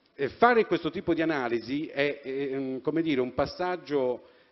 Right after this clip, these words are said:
necessario, perché se noi riteniamo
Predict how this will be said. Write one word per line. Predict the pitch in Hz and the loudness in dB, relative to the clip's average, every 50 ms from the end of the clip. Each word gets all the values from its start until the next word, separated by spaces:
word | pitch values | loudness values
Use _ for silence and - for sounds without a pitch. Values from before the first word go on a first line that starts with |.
| _ _ | _ _
necessario, | - 139 165 165 170 175 147 - - 156 123 113 110 107 107 123 127 | -2 0 0 0 0 -2 -4 -2 0 0 0 2 0 0 -2 -2 -2
perché | - 190 185 - - 196 165 139 123 104 - - - _ _ _ _ _ _ _ _ | -2 -4 -6 -2 0 0 0 0 0 -4 -8 -14 -20 _ _ _ _ _ _ _ _
se | - - 175 | -2 0 2
noi | 202 247 262 226 190 160 - - - _ _ | 2 4 2 0 -2 -6 -10 -14 -20 _ _
riteniamo | - 147 170 165 - 180 185 190 196 175 156 135 120 110 104 98 90 85 | -12 -12 -6 -2 -2 0 2 2 2 2 2 2 0 -2 -4 -6 -8 -10